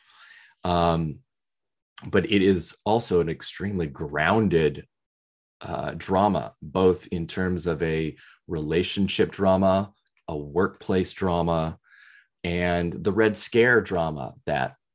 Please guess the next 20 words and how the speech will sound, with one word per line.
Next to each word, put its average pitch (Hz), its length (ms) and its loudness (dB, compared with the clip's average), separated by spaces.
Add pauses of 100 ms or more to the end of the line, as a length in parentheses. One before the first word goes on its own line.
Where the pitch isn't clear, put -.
(100)
Lucille 87 360 -2
Ball 76 380 -4
was 78 220 -4
under 80 340 -2
at 67 80 -8
the - 80 -8
time, 69 300 -8
which - 160 -12
is 78 100 -8
a 92 60 -2
very 85 280 2
big 85 200 0
part 87 200 2
of 87 100 2
the 92 60 -4
movie. 87 400 -4 (960)
Everyone 131 420 4
in 107 200 0
it 110 320 2
is 90 400 0